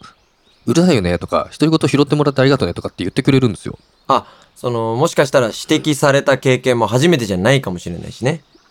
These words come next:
Speaker 1: あ、そうそうそうそう。
Speaker 2: うん。
Speaker 1: ただ、独り言言ってる人は独り言を言って満足してるだけの可能性もあるから、
Speaker 2: あー、
Speaker 1: 一回その、
Speaker 2: 結構難しい問題ですね。
Speaker 1: 会話に入っ-、なっちゃうと、
Speaker 2: うんうん。
Speaker 1: 逆にうぜえのかなみたいな。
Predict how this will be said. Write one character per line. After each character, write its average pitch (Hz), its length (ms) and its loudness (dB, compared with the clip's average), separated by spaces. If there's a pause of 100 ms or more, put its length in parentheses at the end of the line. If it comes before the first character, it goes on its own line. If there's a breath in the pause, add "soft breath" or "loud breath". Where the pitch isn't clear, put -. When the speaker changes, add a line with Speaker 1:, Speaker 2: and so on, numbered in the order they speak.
(260)
Speaker 1:
あ、 98 120 -2
そ - 140 -4
う 87 40 -4
そ - 160 -4
う - 20 -4
そ - 160 -10
う 80 40 -6
そ 101 100 -8
う。 101 40 -2
Speaker 2:
う 95 40 -2
ん。 82 200 -10 (540)
Speaker 1:
た 190 120 2
だ、 135 300 4
独 - 220 0
り 277 100 4
言 233 180 6
言 202 160 4
っ - 20 0
て - 180 0
る 185 80 6
人 - 180 2
は 214 60 4
独 - 160 0
り 175 60 6
言 175 60 6
を 165 160 4
言 160 80 6
っ - 20 -4
て - 160 -2
満 139 240 2
足 98 180 0
し - 60 -12
て - 80 2
る 98 100 2
だ 98 120 2
け 107 80 4
の 85 80 -2
可 90 120 -4
能 90 120 0
性 90 100 0
も 92 100 0
あ 87 60 2
る 82 60 -2
か 82 100 -4
ら、 85 360 0 (180)
Speaker 2:
あ - 60 -6 (400)
ー、 - 40 2
Speaker 1:
一 165 140 -2
回 190 220 2
そ 185 120 2
の、 - 0 -
Speaker 2:
結 170 60 0
構 170 140 4
難 165 80 4
し - 20 -2
い - 40 -4
問 101 180 -4
題 95 100 -4
で 90 60 -10
す - 40 -16
ね。 - 220 -16 (600)
Speaker 1:
会 185 240 4
話 185 100 6
に 185 80 2
入 175 140 4
っ-、 - 40 -4 (140)
な 147 120 0
っ - 100 -20
ち - 80 -4
ゃ 85 40 0
う 82 60 -4
と、 92 420 0
Speaker 2:
う 110 60 -6
ん - 20 -2
う 104 40 -2
ん。 - 20 -2
Speaker 1:
逆 123 200 2
に 143 120 2
う 117 100 4
ぜ 131 140 4
え 139 40 4
の 101 80 0
か 85 140 -2
な 80 80 -2
み 80 100 -6
た 85 120 -6
い - 60 -6
な。 - 120 -12